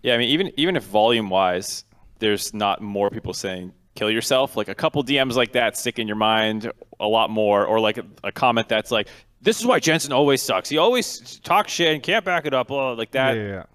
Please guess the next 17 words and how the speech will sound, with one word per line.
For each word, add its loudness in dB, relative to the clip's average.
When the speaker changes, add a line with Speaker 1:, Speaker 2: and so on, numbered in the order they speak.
Speaker 1:
just -6
viscerally, 0
when -6
you -6
read -6
that, -4
sticks -8
out 0
more 0
than -10
just, -4
like, 0
"I'm -8
glad 4
he 0
said -6
that." -6